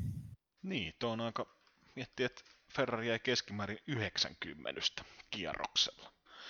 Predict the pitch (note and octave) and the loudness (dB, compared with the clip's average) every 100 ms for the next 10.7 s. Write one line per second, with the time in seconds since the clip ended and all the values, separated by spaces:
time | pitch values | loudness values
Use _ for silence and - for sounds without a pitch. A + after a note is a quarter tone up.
0 | - - - F#2 E2+ B1+ A#1 A1+ - - | -10 -12 -4 0 2 0 -6 -10 -12 -16
1 | - - G2+ - - - - - - - | -10 2 2 2 -2 -4 -8 -6 0 0
2 | - - - - - - - A2 G#2 G#2 | 0 -6 -10 -10 -10 -8 0 2 4 4
3 | G#2 G2+ A2 - _ - - - - - | 4 2 0 -2 _ 2 4 6 4 2
4 | - - - - D#3+ - A#2 G#2+ G2+ F#2 | 0 2 8 12 12 12 8 8 6 4
5 | F2+ F#2 G#2 - C3+ C#3 - - _ _ | 2 2 0 2 4 4 0 -6 _ _
6 | - - - - A#2 - G#2 A2+ - B2+ | -12 -10 -10 4 4 4 2 2 2 0
7 | - A#2+ - C3 A#2+ B2 B2 A#2+ A#2 B2 | 0 2 6 6 6 6 6 4 2 2
8 | B2 G#2 - - - _ - - - - | 0 -2 -4 -8 -8 _ -20 -18 -18 -18
9 | - - - - - - - - - - | -20 -20 -20 -20 -20 -20 -18 -16 -16 -14
10 | - E3 - C3 B2+ - | 2 4 6 4 2 0